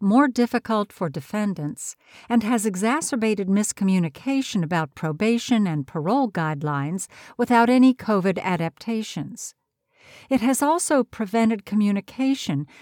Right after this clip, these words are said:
between incarcerated individuals and their loved ones. And yet, while communities have faced incredible obstacles,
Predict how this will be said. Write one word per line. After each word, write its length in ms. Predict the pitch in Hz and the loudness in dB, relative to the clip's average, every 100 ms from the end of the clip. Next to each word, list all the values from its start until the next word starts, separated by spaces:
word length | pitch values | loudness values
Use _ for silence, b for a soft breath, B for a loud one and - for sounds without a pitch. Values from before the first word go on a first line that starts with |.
| B | B
between 380 | 240 - 247 220 | -4 4 6 6
incarcerated 880 | 190 - 240 226 - 196 185 175 | 2 -2 -4 -4 -4 -4 -2 -2
individuals 760 | 165 156 165 214 247 226 220 208 | -2 -2 -2 -4 -4 -4 -4 -4
and 200 | 175 165 | -4 -2
their 120 | 208 | -2
loved 280 | 226 247 - | -2 -4 -4
ones. 500 | 180 147 147 - - _ B B B B - | -4 -4 -4 -10 -14 _ B B B B 0
And 260 | 277 320 | 2 2
yet, 320 | 262 190 160 - B B B | 2 0 -4 -12 B B B
while 240 | 247 262 | 2 2
communities 720 | 262 277 269 277 277 277 277 - | 2 6 8 10 8 4 0 -2
have 180 | 190 | -4
faced 560 | - - 190 190 - - | -4 0 0 0 -2 -6
incredible 640 | 202 180 - 285 277 226 202 | -2 -2 0 -2 0 0 0
obstacles, 800 | 214 208 - - 156 - 151 - | 0 -2 -6 -6 -6 -10 -10 -16